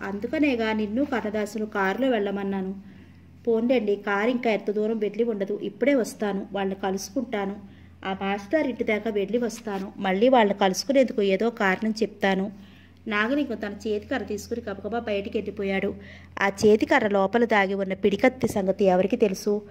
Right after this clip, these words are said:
తెలిసి ఉన్న ఇంద్రసేన్ చూసి కూడా మాట్లాడలేదు.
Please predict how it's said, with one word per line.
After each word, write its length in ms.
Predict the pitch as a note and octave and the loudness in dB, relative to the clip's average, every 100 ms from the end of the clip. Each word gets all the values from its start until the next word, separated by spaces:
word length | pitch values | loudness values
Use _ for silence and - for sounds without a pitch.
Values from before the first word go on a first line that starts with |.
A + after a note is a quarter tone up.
| - - - - | -20 -20 -2 6
తెలిసి 260 | A#3+ C4+ E4+ | 6 6 4
ఉన్న 200 | C#4+ A3 | 6 4
ఇంద్రసేన్ 560 | G3 G3+ A#3+ B3+ G#3+ G3+ | 2 2 4 4 2 2
చూసి 240 | G#3+ G#3 | 0 2
కూడా 200 | - A#3 | 4 6
మాట్లాడలేదు. 720 | C4 A3 - G3+ G3 F#3+ G3 | 6 4 4 6 6 6 4